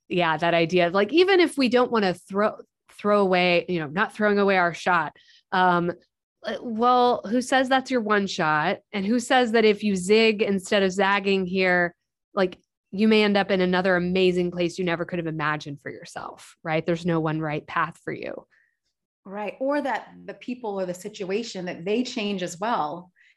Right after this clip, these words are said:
Speaker 2: and that context changes, right? And
Speaker 1: Yeah.
Speaker 2: so I've had many situations where there was a no or just not the right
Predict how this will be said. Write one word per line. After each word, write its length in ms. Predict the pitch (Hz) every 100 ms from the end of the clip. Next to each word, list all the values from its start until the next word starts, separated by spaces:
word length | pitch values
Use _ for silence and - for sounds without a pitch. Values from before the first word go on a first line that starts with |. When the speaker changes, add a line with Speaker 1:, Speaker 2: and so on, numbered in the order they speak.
| _ _ _
Speaker 2:
and 100 | 202 202
that 120 | -
context 680 | - 233 262 226 175 - -
changes, 580 | 185 165 156 110 175 196
right? 280 | 233 254 - _ _ _ -
And 140 | 202
Speaker 1:
Yeah. 40 | 202
Speaker 2:
so 480 | 214 202 196 - -
I've 160 | 196 233
had 220 | 254 208
many 220 | 196 262
situations 760 | 285 196 185 170 165 - 165 165
where 180 | 170 170
there 100 | 170
was 160 | 165
a 40 | 170
no 720 | 165 170 170 165 185 226 240
or 200 | 170 165
just 340 | 160 - 175 -
not 300 | 180 175 -
the 100 | 165
right 400 | 156 165 175